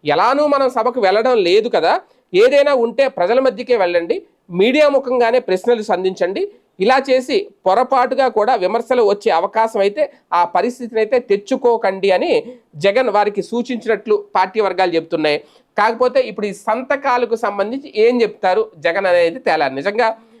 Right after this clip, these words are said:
ఆ, వెళ్ళి సంతకాలు చేశాము అని ఒప్పుకుంటే, దొంగల్లా వెళ్ళొచ్చి సంతకాలు చేసి వచ్చారని వైసీపీ ఒప్పుకున్నట్టే. లేదు, మాకు అధికారం ఉంది, వెళ్ళాం, తప్పే ఉంది, వెళ్ళి సంతకాలు పెట్టి వచ్చాము అని ఆ ఎమ్మెల్యేలే ఓపెన్గా చెప్తే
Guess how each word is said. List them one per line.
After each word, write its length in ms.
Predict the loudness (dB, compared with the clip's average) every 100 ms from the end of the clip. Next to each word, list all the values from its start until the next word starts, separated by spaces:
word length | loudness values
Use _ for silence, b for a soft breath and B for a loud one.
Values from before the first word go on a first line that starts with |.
| -4
ఆ, 180 | 0 0
వెళ్ళి 300 | 2 0 0
సంతకాలు 440 | -4 -6 -2 -2
చేశాము 500 | 0 -2 0 -2 0
అని 140 | -2 -2
ఒప్పుకుంటే, 500 | -4 -8 -6 -6 -8 B B -12
దొంగల్లా 520 | 0 2 4 2 2
వెళ్ళొచ్చి 420 | 0 -2 -2 -6
సంతకాలు 440 | -6 -4 -2 -2 0
చేసి 180 | -2 -2
వచ్చారని 380 | -2 0 0
వైసీపీ 400 | 2 0 -2 -2
ఒప్పుకున్నట్టే. 580 | -2 -2 -4 -4 -6 -12 _ _ b b b
లేదు, 500 | 2 4 4 2 -2 -4 -16 -4
మాకు 260 | -4 0
అధికారం 420 | -2 0 -2 0 -2
ఉంది, 380 | -2 -6 -8 -4
వెళ్ళాం, 360 | -2 0 0 0
తప్పే 260 | -4 -2 -2
ఉంది, 280 | -2 -2 -2
వెళ్ళి 180 | -2
సంతకాలు 400 | -2 -4 -2 -4
పెట్టి 220 | -4 -4 -4
వచ్చాము 520 | -2 0 0 0 -2
అని 140 | -4 -2
ఆ 60 | -2
ఎమ్మెల్యేలే 480 | -2 -2 -4 0 2
ఓపెన్గా 400 | 0 0 -2 -2
చెప్తే 380 | -2 -6 -8